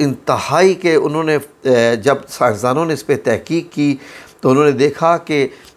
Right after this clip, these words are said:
एक महीने में अगर आप ये एक चम्मच इस्तेमाल करें अलसी के बीज तो सत्रह परसेंट कोलेस्ट्रॉल कम हो जाता है। सत्रह परसेंट जो बढ़ा हुआ कोलेस्ट्रॉल है आपका वो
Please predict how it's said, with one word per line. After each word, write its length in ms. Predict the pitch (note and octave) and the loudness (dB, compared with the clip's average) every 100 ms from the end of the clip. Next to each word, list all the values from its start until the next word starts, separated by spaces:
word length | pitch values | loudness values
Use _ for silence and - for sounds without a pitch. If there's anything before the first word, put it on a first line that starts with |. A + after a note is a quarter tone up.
| - | 0
एक 240 | E3+ F#3 E3+ | 2 2 0
महीने 460 | B2+ A#2 B2+ D3 | -4 -2 -2 -4
में 120 | E3 D#3+ | -4 -2
अगर 180 | C#3+ C#3+ | 0 0
आप 180 | C3 A#2+ | 0 -2
ये 160 | C3+ B2+ | -4 -2
एक 220 | D3 - | -2 -2
चम्मच 360 | D#3+ D#3 E3+ D3 | -4 -2 -4 -6
इस्तेमाल 400 | - C#3 B2+ C3+ | -6 -4 -2 -2
करें 240 | C3+ C3+ | -2 -4
अलसी 340 | - A#2+ - E3 | -4 -6 -6 -6
के 140 | C#3+ A2+ | -4 -2
बीज 300 | A#2 B2 - - - - | -2 -4 -8 -20 -20 -10
तो 80 | C#3+ | -6
सत्रह 520 | - - E3+ F#3+ F3+ F3+ - | -4 -2 -2 0 0 0 0
परसेंट 420 | C3+ - D#3 D3 | -2 -2 -6 -2
कोलेस्ट्रॉल 540 | C#3+ B2+ G2+ C#3+ B2+ B2 | -2 0 -2 0 2 2
कम 220 | A#2+ A2 | -2 -4
हो 220 | F#2 F#2+ | -6 -10
जाता 380 | E2+ E2 - - | -10 -14 -14 -16
है। 180 | - - | -16 -20
सत्रह 400 | - C#3 B2 C3+ B2+ | -10 -6 -2 -2 -2
परसेंट 460 | - G2+ B2+ A#2+ - - - - | -4 -6 -6 -8 -10 -20 -20 -2
जो 120 | B2 | 0
बढ़ा 240 | F#2+ C3+ D#3 | 2 2 2
हुआ 200 | B2+ A2+ | 0 -2
कोलेस्ट्रॉल 600 | G#2 A2 G2+ - A2+ F#2+ | -4 -6 -8 -6 -4 -4
है 100 | F#2+ | -8
आपका 440 | G2+ - - A2+ G#2 - - - | -14 -12 -8 -8 -8 -16 -20 -12
वो 380 | - C#3 D3+ - | 0 4 4 2